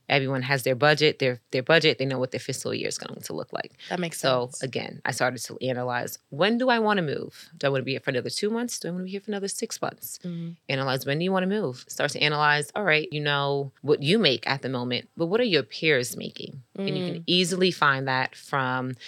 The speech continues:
Speaker 1: various websites, right? So of course, LinkedIn, you can go online, built in dot com.
Speaker 2: Okay.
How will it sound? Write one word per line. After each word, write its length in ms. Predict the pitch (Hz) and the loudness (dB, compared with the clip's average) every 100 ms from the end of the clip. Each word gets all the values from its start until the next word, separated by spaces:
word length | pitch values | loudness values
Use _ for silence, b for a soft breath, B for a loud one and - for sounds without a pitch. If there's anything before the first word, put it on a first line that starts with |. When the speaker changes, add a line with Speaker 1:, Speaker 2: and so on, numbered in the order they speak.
| B B | B B
Speaker 1:
various 360 | 151 143 139 | 4 4 0
websites, 600 | - - - - - - - 160 | -4 -6 -6 -4 -6 -10 -14 -4
right? 340 | 160 160 - | -2 -2 -2
So 240 | - 135 | 0 0
of 120 | 127 - | 0 -4
course, 380 | 139 131 - - | -2 -2 -4 -8
LinkedIn, 460 | 139 127 - 208 208 - - | -6 -4 -2 -4 -4 -10 -14
you 100 | 135 | -10
can 100 | 143 | -6
go 140 | 123 | -4
online, 720 | 123 123 165 170 170 175 175 B B B - | -4 -2 0 2 0 -2 -4 B B B -4
built 240 | 123 - | -4 -2
in 140 | 127 120 | -4 -2
dot 180 | 117 | -4
com. 600 | - 185 170 165 165 160 - - | -2 2 4 2 -2 -6 -8 -10
Speaker 2:
Okay. 360 | 165 151 160 | -4 -4 -6